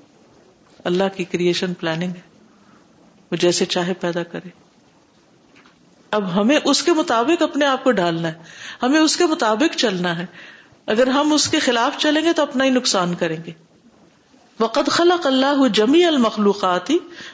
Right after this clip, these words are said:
وَجَعَلَ لِكُلِّ مَخْلُوقٍ مَقْصَدًا، اللہ نے ساری مخلوقات پیدا کی اور ہر مخلوق کی زندگی کا مقصد بنایا کہ وہ کس کام کے لیے بنی ہے۔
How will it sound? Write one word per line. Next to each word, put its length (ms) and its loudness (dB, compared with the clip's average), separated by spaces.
وَجَعَلَ 500 2
لِكُلِّ 460 4
مَخْلُوقٍ 640 2
مَقْصَدًا، 680 -2
اللہ 260 2
نے 140 2
ساری 300 2
مخلوقات 600 0
پیدا 320 0
کی 160 -2
اور 200 -2
ہر 180 0
مخلوق 480 0
کی 140 0
زندگی 420 2
کا 140 0
مقصد 420 -2
بنایا 340 -2
کہ 100 0
وہ 120 2
کس 220 -2
کام 280 0
کے 100 0
لیے 160 2
بنی 320 -2
ہے۔ 80 -6